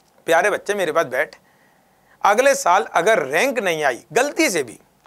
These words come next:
कुछ भी हो गया, तो क्या करेगा? अब आप सोचिए कितना नेगेटिव सवाल है, लेकिन ये actually बहुत पॉजिटिव सवाल था।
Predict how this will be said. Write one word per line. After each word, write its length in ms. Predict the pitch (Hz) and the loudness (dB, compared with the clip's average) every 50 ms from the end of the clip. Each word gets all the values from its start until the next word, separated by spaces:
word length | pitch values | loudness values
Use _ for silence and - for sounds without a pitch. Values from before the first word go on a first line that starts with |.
| - | -4
कुछ 140 | 285 - 302 | -4 -4 0
भी 100 | 330 349 | 0 2
हो 140 | 220 165 151 | 2 2 0
गया, 200 | 139 131 117 - _ _ _ _ _ _ _ _ _ _ _ _ _ _ _ _ - | -2 -6 -8 -10 _ _ _ _ _ _ _ _ _ _ _ _ _ _ _ _ -2
तो 80 | 277 269 | -2 -2
क्या 220 | - - 277 262 | 0 0 0 2
करेगा? 320 | 208 185 156 151 - - - - - _ _ _ _ _ _ _ _ _ _ _ _ _ _ _ _ _ _ - | 2 0 -2 -4 -8 -14 -18 -20 -20 _ _ _ _ _ _ _ _ _ _ _ _ _ _ _ _ _ _ 0
अब 260 | - 240 240 254 - _ - - | 0 0 0 -2 -12 _ -2 2
आप 180 | 185 208 208 208 | 2 2 2 0
सोचिए 420 | - 202 196 175 190 226 202 139 117 - _ _ _ _ _ - | 0 -2 -2 -2 0 -2 -2 -2 -2 -6 _ _ _ _ _ -4
कितना 220 | 254 247 302 285 | 0 2 2 2
नेगेटिव 340 | 254 220 208 202 240 240 254 202 | 2 2 2 2 0 0 0 0
सवाल 340 | 208 190 165 147 139 127 | 2 4 4 4 2 0
है, 60 | 101 - | -4 -6
लेकिन 340 | 156 175 185 254 254 233 185 156 | -4 -2 0 0 0 -2 -4 -2
ये 200 | 165 226 - - - | 0 0 0 2 0
actually 380 | 165 180 180 - 220 226 254 | 0 0 0 -2 -4 -4 -2
बहुत 240 | 165 135 185 220 - | 0 0 0 0 0
पॉजिटिव 380 | - 151 151 147 175 180 240 220 | 0 0 0 0 0 -2 -4 0
सवाल 280 | 185 202 202 240 285 | 0 2 2 2 4
था। 220 | 285 294 175 - | 4 2 0 0